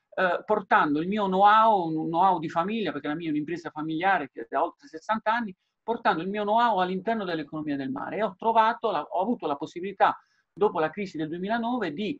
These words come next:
diversificare la mia azienda, di riprenderla e di aumentare anche il numero di miei collaboratori.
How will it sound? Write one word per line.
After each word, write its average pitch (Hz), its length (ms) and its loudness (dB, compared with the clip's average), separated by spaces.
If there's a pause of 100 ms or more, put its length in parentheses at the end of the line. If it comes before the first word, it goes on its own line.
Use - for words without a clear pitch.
(100)
diversificare 196 720 -2
la 170 100 -4
mia 214 140 -4
azienda, 220 320 -4
di 147 100 -8
riprenderla 208 560 -4
e 170 40 -6
di 185 80 -6
aumentare 190 460 -4
anche 180 260 -4
il 165 60 -8
numero 165 220 -6
di 143 120 -6
miei 143 160 -2
collaboratori. - 580 -14